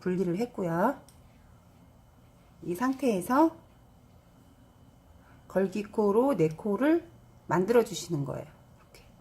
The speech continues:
그러니까 네 코는, 어, 이 센치 정도가 네 코가 되기 때문에 저는 네 코로 코를 정했습니다. 그래서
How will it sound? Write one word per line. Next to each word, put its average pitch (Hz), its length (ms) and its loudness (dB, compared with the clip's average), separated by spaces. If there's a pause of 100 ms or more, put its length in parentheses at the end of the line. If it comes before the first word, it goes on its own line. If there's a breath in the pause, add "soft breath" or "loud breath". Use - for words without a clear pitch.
(300 soft breath)
그러니까 165 200 0
네 165 100 -2
코는, 302 600 10 (420 loud breath)
어, 175 500 0
이 196 120 -4
센치 247 760 0
정도가 175 760 2
네 156 140 -2
코가 226 260 2
되기 160 260 -6
때문에 175 640 0
저는 190 300 -2
네 151 100 0
코로 175 600 -2 (680)
코를 277 140 -4
정했습니다. 165 840 -2 (380)
그래서 262 400 -2